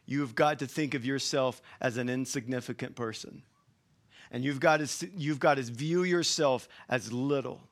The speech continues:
Because that's been the theme throughout this whole chapter. If you want the kingdom of God, you've got to become little and insignificant. If you want greatness,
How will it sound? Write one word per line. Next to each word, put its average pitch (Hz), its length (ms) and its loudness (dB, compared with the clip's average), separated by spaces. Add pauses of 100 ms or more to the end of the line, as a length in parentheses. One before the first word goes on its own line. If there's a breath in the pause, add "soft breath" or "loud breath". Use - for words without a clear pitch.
(1500 soft breath)
Because 139 240 0
that's 165 220 6
been 175 160 0
the 151 100 4
theme 190 440 2
throughout 170 480 4
this 156 180 -2
whole 151 200 2
chapter. 131 520 0 (180 loud breath)
If 190 440 0
you 196 140 0
want 170 400 2
the 151 100 -2
kingdom 151 500 -2
of 113 180 -12
God, 127 340 4 (220 loud breath)
you've 127 220 -6
got 127 160 6
to 123 80 0
become 113 440 -4 (300)
little 143 440 -4 (520)
and 117 180 -6
insignificant. 107 840 -10 (1400 loud breath)
If 185 260 2
you 220 100 0
want 190 340 4
greatness, 156 800 2